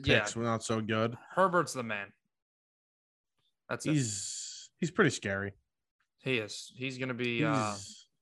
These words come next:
Speaker 1: he's gonna be around for a long time. And I can't
Speaker 2: causing
Speaker 1: wait
Speaker 2: problems.
Speaker 1: for, uh, him to, you know, rattle Mahomes' feathers a little bit in that division.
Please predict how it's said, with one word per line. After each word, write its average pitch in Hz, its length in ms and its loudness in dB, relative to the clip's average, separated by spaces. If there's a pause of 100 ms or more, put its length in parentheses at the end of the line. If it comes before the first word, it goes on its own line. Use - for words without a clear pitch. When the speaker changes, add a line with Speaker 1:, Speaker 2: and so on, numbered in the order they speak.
(300)
Speaker 1:
he's 135 140 -6
gonna 143 120 -2
be 135 80 0
around 123 280 2
for 117 100 0
a 110 60 0
long 110 220 -4
time. 101 280 -6 (1080)
And 139 100 6
I - 20 10
can't 139 160 10
Speaker 2:
causing 170 140 6
Speaker 1:
wait 180 120 6
Speaker 2:
problems. 165 460 6 (500)
Speaker 1:
for, 131 60 0
uh, 127 500 6 (140)
him 139 160 -6
to, 135 240 0
you 139 100 0
know, 123 200 0 (840)
rattle 135 340 2
Mahomes' 139 440 0
feathers 110 360 -2
a - 20 -10
little 107 260 -6
bit 107 180 -2
in 110 60 -10
that 107 160 -4
division. 113 360 -6